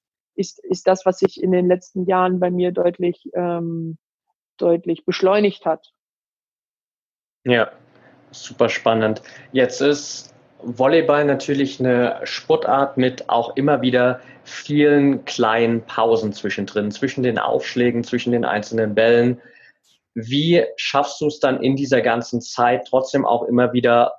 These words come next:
Speaker 2: fokussiert zu bleiben und dann wirklich über das ganze Spiel hinweg einfach auch immer wieder an deine Leistungsgrenze ranzukommen?
Speaker 1: Das ist auch eine sehr, sehr gute Frage und sehr, sehr gut beobachtet,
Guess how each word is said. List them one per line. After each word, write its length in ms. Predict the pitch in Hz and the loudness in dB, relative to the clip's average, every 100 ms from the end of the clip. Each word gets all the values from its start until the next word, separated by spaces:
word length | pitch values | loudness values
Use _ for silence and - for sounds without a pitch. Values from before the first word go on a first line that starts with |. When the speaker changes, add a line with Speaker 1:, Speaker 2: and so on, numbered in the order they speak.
| _ | _
Speaker 2:
fokussiert 720 | - 131 - 120 - 135 151 | -6 -6 -4 -6 -2 0 0
zu 160 | 151 147 | -2 -2
bleiben 340 | 135 131 131 | 0 2 0
und 320 | - 131 127 - - | 2 0 0 -12 -2
dann 280 | 120 113 110 | -2 0 -2
wirklich 420 | 139 - 127 - | -2 -2 -6 -2
über 100 | 123 | -2
das 160 | 127 | -2
ganze 280 | - 120 120 | 0 -2 -2
Spiel 320 | - - 127 | -10 -4 -2
hinweg 360 | 113 107 110 - | -2 0 0 2
einfach 280 | 110 113 113 | -2 -2 0
auch 160 | - | 0
immer 220 | - 117 113 | 2 0 0
wieder 180 | 110 | 2
an 120 | 107 110 | 2 2
deine 220 | 110 107 | 2 2
Leistungsgrenze 760 | 104 110 - 98 - 104 104 98 | 0 0 -6 -10 -2 -2 0 0
ranzukommen? 580 | 107 - 92 - 95 - _ _ _ _ _ _ _ _ _ _ _ _ _ _ _ - | 0 -2 -8 -6 -6 -8 _ _ _ _ _ _ _ _ _ _ _ _ _ _ _ -2
Speaker 1:
Das 220 | 214 - | -2 -2
ist 180 | 226 - | -8 0
auch 200 | 220 226 | 2 4
eine 200 | 226 214 | 2 2
sehr, 360 | 185 214 262 | 2 2 2
sehr 180 | 247 247 | 0 -2
gute 360 | 214 247 277 240 | -2 -4 -4 -6
Frage 420 | - - 226 214 | -6 0 0 2
und 240 | 214 208 | 0 0
sehr, 160 | 226 254 | 2 2
sehr 180 | 226 214 | 2 0
gut 160 | 240 240 | -4 -8
beobachtet, 720 | 427 - 269 277 269 - 254 | -10 -4 0 0 -2 -8 -12